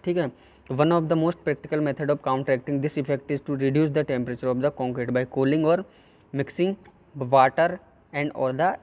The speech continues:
aggregate। तो इससे हम क्या कर सकते हैं, इसको counteract, इसको कर सकते हैं, ठीक है। तो रिटार्डर होते हैं, क्या करते हैं, initial temperature of concrete को कम नहीं करते। The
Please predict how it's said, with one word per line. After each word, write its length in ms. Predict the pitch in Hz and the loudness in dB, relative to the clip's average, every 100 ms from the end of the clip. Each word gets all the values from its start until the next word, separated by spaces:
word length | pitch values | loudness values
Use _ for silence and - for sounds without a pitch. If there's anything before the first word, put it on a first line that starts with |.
| 135 | -4
aggregate। 400 | 127 123 120 113 127 | 0 0 -2 -2 -2
तो 60 | |
इससे 180 | 135 165 | -2 -2
हम 80 | 156 | 0
क्या 120 | 156 | 0
कर 120 | 151 | -2
सकते 300 | 143 131 - | -2 -4 -4
हैं, 40 | 151 | -6
इसको 260 | - 190 214 - - - - | -2 -4 -4 -12 -20 -16 0
counteract, 500 | 139 139 143 143 139 | 0 2 0 0 -2
इसको 220 | 135 185 | -4 -6
कर 180 | - 139 | -2 -4
सकते 320 | 131 120 - | -4 -10 -12
हैं, 140 | 120 - _ - - - | -12 -14 _ -20 -20 -4
ठीक 120 | 175 | 0
है। 120 | 156 - - - | 0 -2 -10 -4
तो 60 | |
रिटार्डर 480 | 135 127 151 151 160 | -4 2 6 6 4
होते 260 | 156 139 156 | 0 0 0
हैं, 140 | 170 | 0
क्या 120 | 160 156 | 0 0
करते 260 | 151 143 | -2 -4
हैं, 100 | 185 | -6
initial 360 | 160 156 170 165 | -2 0 0 0
temperature 380 | 160 147 151 156 | 0 -2 -2 -4
of 40 | 147 | -2
concrete 300 | 147 147 151 | -4 -2 -2
को 100 | 170 | -2
कम 160 | 175 147 | -2 2
नहीं 180 | 143 135 | 2 2
करते। 340 | 147 143 127 120 _ - - | 0 -2 -6 -8 _ -20 -10
The 120 | 139 | -2